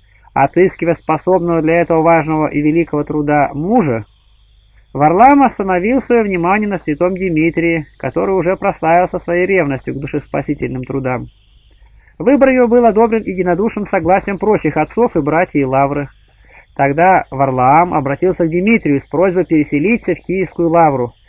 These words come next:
и принять на себя труд исправления и составления житий святых. Устрашённый тяжестью возлагаемого на него труда,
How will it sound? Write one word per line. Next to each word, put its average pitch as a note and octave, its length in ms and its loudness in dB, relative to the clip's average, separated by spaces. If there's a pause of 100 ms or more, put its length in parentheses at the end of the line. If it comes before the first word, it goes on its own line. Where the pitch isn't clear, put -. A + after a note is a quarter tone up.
(140)
и E3+ 100 -2
принять A#3+ 480 -2
на G#3 80 -2
себя G3+ 300 -2
труд G3+ 480 -2 (100)
исправления F3+ 920 0
и - 80 -8
составления E3+ 800 -2
житий D3+ 400 -2 (100)
святых. D#3 440 -2 (960)
Устрашённый D#3+ 880 0
тяжестью D#3+ 680 0
возлагаемого D3+ 760 0
на D3 100 -2
него C#3+ 280 -2
труда, C3 480 -2